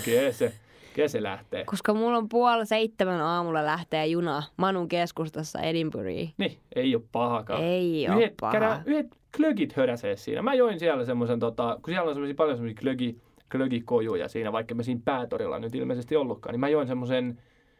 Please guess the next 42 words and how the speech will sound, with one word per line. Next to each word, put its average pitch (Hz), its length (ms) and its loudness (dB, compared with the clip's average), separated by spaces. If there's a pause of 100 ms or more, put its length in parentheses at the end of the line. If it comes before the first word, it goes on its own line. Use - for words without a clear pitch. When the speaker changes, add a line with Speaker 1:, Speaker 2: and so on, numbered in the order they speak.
(140)
Speaker 1:
siinä 165 200 -2
oli 170 140 2
minttuu 147 680 2
ja 110 280 2 (320)
mintturommiklögi. 120 1300 0
Mielenkiintoinen 117 600 -2
konsepti, - 460 -4
mut - 140 -8
ihan, 165 220 -2 (140)
ihan 170 180 -4
ok. 147 240 2 (220)
Speaker 2:
No 240 100 2
mukavaa, 185 540 0
mut 208 240 -4
hei, 302 180 0
joulutori 302 500 0
il-, 370 300 0 (140)
yleensä 185 580 0 (240)
Speaker 1:
Joo, 180 140 2
Speaker 2:
silleen, 165 160 4
Speaker 1:
kerro 240 160 0
mulle. 107 200 -2
Speaker 2:
että - 760 -6
no 381 80 -6
mut 415 240 -2
ei, 427 120 2
mut 403 160 0
mä 440 80 -2
haluan 440 160 0
kuulla 440 140 0
sun 415 260 2
mielipiteen. 190 640 -4 (220)
Speaker 1:
Aa. 311 260 0
Speaker 2:
Että, 330 400 2 (100)
koska 330 240 0
täällähän 330 360 2
siis 254 120 0
joulutorit 226 480 2
aukesi 208 280 -2
marraskuun 226 460 0
alussa 202 420 -2
jo. - 100 -2